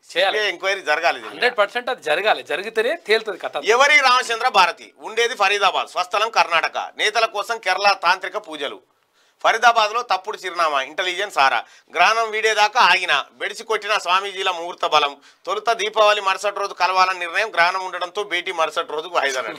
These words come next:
Speaker 1: <laughs> గ్రహణం పట్టింది
Speaker 2: గ్రహణం.
Speaker 1: రాహు కేతువుకు.
Speaker 2: <laughs> రాహు కేతువుకు పట్టిందా?
Speaker 1: రాహు కేతువే అసలు గ్రహణం పట్టాలే.
Speaker 2: అవు, అవు.
Speaker 1: కానీ రాహు కేతువుకే పట్టిపోయింది. ఇట్లా ఇది, ఇదేం గ్రహణం, ఇది కొత్త గ్రహణం.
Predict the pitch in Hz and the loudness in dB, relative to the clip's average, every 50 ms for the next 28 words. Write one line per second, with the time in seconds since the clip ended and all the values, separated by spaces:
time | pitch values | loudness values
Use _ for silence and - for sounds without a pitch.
0 | - 180 180 175 165 - 220 277 - 202 - 254 - _ _ _ _ _ _ - | -12 -14 -14 -14 -14 -16 -18 -16 -16 -16 -18 -18 -20 _ _ _ _ _ _ -20
1 | - - - - _ - - 156 156 160 170 202 233 247 220 208 196 196 208 196 | -20 -20 -20 -20 _ -16 -8 -2 2 4 4 4 4 2 0 -2 -2 -2 -6 -12
2 | 165 160 - - _ _ _ _ - 120 - 156 165 - 151 151 - - - 190 | -12 -14 -18 -20 _ _ _ _ -16 -2 2 4 4 4 4 2 -2 -6 -8 -10
3 | 185 185 185 175 160 - - 120 - - - - - - - - 147 139 - - | -10 -10 -12 -16 -16 -18 -20 -20 -16 -12 -10 -8 -4 -2 -2 -2 -2 -4 -4 -4
4 | 127 123 139 170 190 196 190 - 180 196 190 185 196 190 180 175 156 - - 131 | 0 2 2 2 2 0 -4 -2 -2 -2 -2 -2 -4 -4 0 0 0 0 -2 -2
5 | 117 113 117 104 147 170 202 220 226 269 262 247 - 247 240 247 247 - 240 254 | 0 2 2 4 6 6 4 4 2 -4 -10 -10 -6 -4 -4 -4 -4 -8 -8 -4
6 | 277 339 330 262 247 269 220 170 175 190 196 220 196 151 131 127 135 135 117 139 | -2 0 0 0 -2 -6 -10 -2 0 0 2 2 0 -2 -6 -6 -4 -2 -2 -2
7 | 131 123 127 165 - - - 98 110 98 87 - _ - 214 208 - 165 160 180 | -4 -4 -8 -10 -10 -10 -10 -10 -10 -10 -12 -16 _ -10 -10 -6 0 0 2 2
8 | 196 214 208 208 - 190 185 - 180 - - 185 165 147 131 - 135 _ 127 120 | 0 -2 -6 -8 -12 -14 -14 -14 -16 -18 -16 -16 -16 -16 -16 -18 -20 _ -20 -20
9 | 117 113 107 107 107 104 101 - 110 107 107 104 101 _ _ - _ 156 165 185 | -20 -20 -20 _ -20 -20 _ -20 -20 -20 -20 -20 -20 _ _ -18 _ -8 -8 -8
10 | 190 190 185 175 180 185 185 185 170 143 123 104 - - 127 - 139 131 143 151 | -8 -10 -10 -6 -4 -4 -4 -4 -6 -12 -16 -16 -18 -18 -18 -18 -18 -16 -14 -14
11 | 147 135 127 | -14 -14 -14